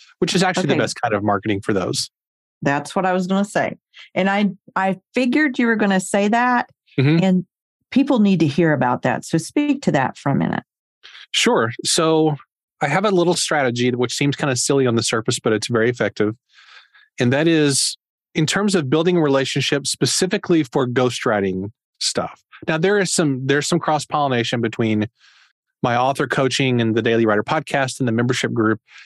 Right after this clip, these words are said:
Speaker 1: and ghostwriting. But really, th-, they're kind of separate, but there is some cross-pollination because they're both, they both involve books and writing. But in terms of the ghostwriting side of things, my secret strategy is I try to find an excuse to get into people's mailboxes.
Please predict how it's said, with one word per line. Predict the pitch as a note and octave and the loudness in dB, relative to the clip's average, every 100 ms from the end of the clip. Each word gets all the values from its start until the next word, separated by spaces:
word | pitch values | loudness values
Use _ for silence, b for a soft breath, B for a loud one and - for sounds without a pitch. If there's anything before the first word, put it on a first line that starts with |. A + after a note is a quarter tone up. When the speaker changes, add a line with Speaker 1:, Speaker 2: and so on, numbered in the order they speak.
| B - | B -2
Speaker 1:
and | D3+ D#3 | 0 2
ghostwriting. | C#3 C3 - G2+ F#2+ F2+ B2 _ b b _ | 0 0 -2 -2 -2 -6 -10 _ b b _
But | - C#3 | -2 0
really, | F3+ C4 G#3 | 2 2 0
th-, | D#3 | 0
they're | C#3 D#3 F3 | 0 0 0
kind | - G3 | 0 -2
of | |
separate, | - E3+ D#3 C3+ | -2 -2 -2 -2
but | B2 | 0
there | C3 B2 | 0 0
is | - | -2
some | A#2+ | -4
cross-pollination | - A2 - G#2 G2 F#2+ A2+ | -2 -2 -2 -2 -2 -4 -2
because | A2 A2 A2 G2 A#2+ - _ - | -2 0 0 -2 -6 -12 _ -2
they're | A#2+ | 0
both, | A2+ A2 G2+ - - | 2 0 -4 -8 -2
they | C3 | 0
both | A#2+ A#2 | 0 0
involve | A2+ G#2+ G#2 | 0 0 0
books | C3 - | -2 -2
and | G2+ | -2
writing. | F#2 F#2 D3 - B B B B B B - | 0 -2 -6 -12 B B B B B B -2
But | D3+ | 0
in | C#3+ | 0
terms | F#3 A#3 A3 | 0 0 0
of | F#3+ D3 | 0 0
the | |
ghostwriting | B2 C#3 D3+ - D#3 B2+ | 0 0 0 0 0 0
side | - A2+ | 0 0
of | G#2+ | -2
things, | - A2 A2 | -2 -2 0
my | A#2 D#3 | 0 2
secret | - A3 - | 2 0 0
strategy | - C#3 B2 A#2+ B2+ | -2 -2 0 0 2
is | A#2 - | 0 0
I | A#2+ D3+ | -2 -2
try | - - D3+ | -2 0 0
to | D3 - A#2+ | 0 -2 -2
find | - C3+ C3+ D3+ | -2 -2 0 2
an | |
excuse | C#3+ - - C3+ | 0 -2 -2 -2
to | - A#2+ | 0 0
get | B2 | 2
into | B2+ B2+ | 2 0
people's | B2 A#2+ A2 | -2 0 0
mailboxes. | G#2 G#2 G#2+ G2+ - - - - - | 0 2 2 0 -4 -8 -8 -6 -8